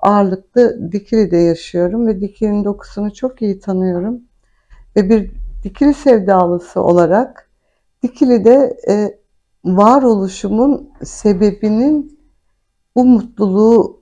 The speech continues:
yakalayarak burada yaşamanın bana verdiği huzurla beraber, e, Dikili'ye bana verdiği bu hediyenin karşılığını burada aday adayı olarak,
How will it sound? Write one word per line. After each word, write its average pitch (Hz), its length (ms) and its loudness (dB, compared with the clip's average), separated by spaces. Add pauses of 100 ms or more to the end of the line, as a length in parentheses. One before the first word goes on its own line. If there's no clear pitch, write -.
yakalayarak 202 1080 2
burada 196 260 2
yaşamanın 196 880 -2
bana 185 320 2
verdiği 180 420 -4
huzurla 190 640 -6
beraber, 170 720 -4 (720)
e, 196 340 0 (560)
Dikili'ye 254 800 2 (140)
bana 214 640 0 (320)
verdiği 190 640 0
bu 220 140 -2
hediyenin 196 800 0
karşılığını 196 1000 -6 (720)
burada 233 680 0
aday 202 340 0
adayı 180 320 2
olarak, 175 720 -2